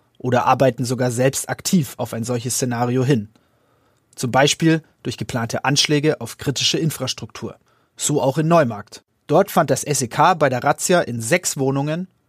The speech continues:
einundzwanzig Pistolen und vierundfünfzig Gewehre sowie mehrere zehntausend Schuss Munition. Außerdem Pläne für Anschläge auf Strommasten.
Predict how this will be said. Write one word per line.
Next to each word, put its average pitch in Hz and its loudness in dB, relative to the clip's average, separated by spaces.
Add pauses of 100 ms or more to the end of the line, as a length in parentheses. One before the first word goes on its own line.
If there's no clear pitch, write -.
(160)
einundzwanzig 170 2
Pistolen 143 0
und 123 -8
vierundfünfzig 175 0
Gewehre 135 2 (360)
sowie 123 -2
mehrere 143 4
zehntausend 131 0
Schuss - -6
Munition. 131 -2 (1000)
Außerdem 147 2
Pläne 147 2
für 127 -2
Anschläge 139 0
auf 120 -6
Strommasten. - -4